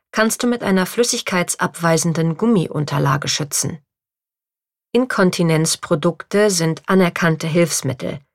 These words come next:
Das heißt, dass Versicherte einen gesetzlichen Anspruch auf einen Zuschuss durch die Krankenkasse haben, wenn ein Arzt dafür ein Rezept ausstellt.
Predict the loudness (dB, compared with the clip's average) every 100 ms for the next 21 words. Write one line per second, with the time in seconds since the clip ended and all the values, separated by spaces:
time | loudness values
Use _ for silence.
0 | _ _ _ _ -6 -4 0 2 2 -2
1 | -8 _ _ _ -2 0 0 0 0 -2
2 | -2 -4 0 0 0 0 0 0 -2 -4
3 | -2 2 2 0 0 0 2 -4 -2 0
4 | 0 -2 -2 -2 -2 0 0 -2 -4 -6
5 | -8 -2 0 0 -2 -4 -2 -2 -2 0
6 | 0 0 -4 -8 -20 _ 2 2 2 2
7 | 2 2 0 -6 0 2 2 2 0 0
8 | -2 -2 -2 -4 -6 -4 -4 -4 -6 -8